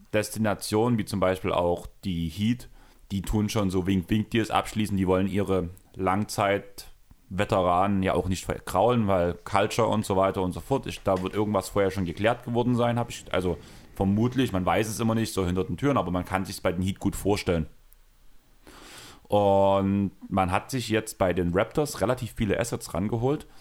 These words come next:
die man vertraden kann, was tradebare Chips sind, wenn's dann vor allem gegen Richtung Trading Deadline geht. Und eigentlich plant man alles wirklich bloß auf den Umbruch. Und gerade Masai Ujiri als einer der besten G Ms der gesamten Liga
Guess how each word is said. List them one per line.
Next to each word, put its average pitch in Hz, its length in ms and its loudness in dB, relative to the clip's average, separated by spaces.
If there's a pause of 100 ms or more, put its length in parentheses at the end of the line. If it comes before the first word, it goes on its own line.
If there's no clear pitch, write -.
(140)
die 107 80 2
man 110 120 0
vertraden 92 380 0
kann, 160 220 -2 (460)
was 92 160 -2
tradebare 95 440 0
Chips - 260 -4
sind, 135 240 2
wenn's 98 220 2
dann 98 200 0
vor 92 100 0
allem 92 180 2
gegen 92 180 -4
Richtung 92 300 -4
Trading 113 300 2
Deadline 117 340 0
geht. 117 220 0 (880)
Und 101 240 2
eigentlich 98 440 -2
plant 87 280 0
man 104 100 2
alles 98 400 -2
wirklich 101 320 -2
bloß 82 180 0
auf 76 120 -2
den - 100 -4
Umbruch. 80 440 -2 (600)
Und 101 180 0
gerade 104 220 2
Masai 98 260 2
Ujiri 104 400 2
als 85 140 0
einer 95 160 0
der 90 100 0
besten 104 360 -2
G 95 160 0
Ms 123 180 0
der 85 100 -4
gesamten 92 440 0
Liga 120 480 0